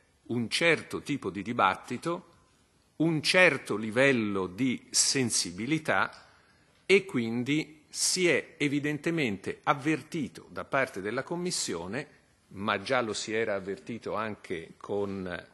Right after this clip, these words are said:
la relazione di iniziativa parlamentare del collega Klinz, la necessità di dare nuove risposte.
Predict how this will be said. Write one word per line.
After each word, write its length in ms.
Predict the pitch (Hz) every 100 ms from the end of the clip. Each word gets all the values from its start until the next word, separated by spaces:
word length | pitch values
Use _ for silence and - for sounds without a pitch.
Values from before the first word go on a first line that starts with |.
| -
la 460 | 95 92 95 - -
relazione 680 | 92 98 92 - 123 107
di 100 | 92
iniziativa 640 | 92 92 - 87 123 101
parlamentare 720 | - 87 87 90 90 127 107 85
del 160 | 90
collega 440 | - 107 143 160 180
Klinz, 520 | 117 101 98 - -
la 140 | 151
necessità 580 | 185 175 170 - 165 98
di 180 | 104 131
dare 320 | 95 87 98
nuove 540 | 127 104 92 87 95 -
risposte. 640 | - 87 - - - -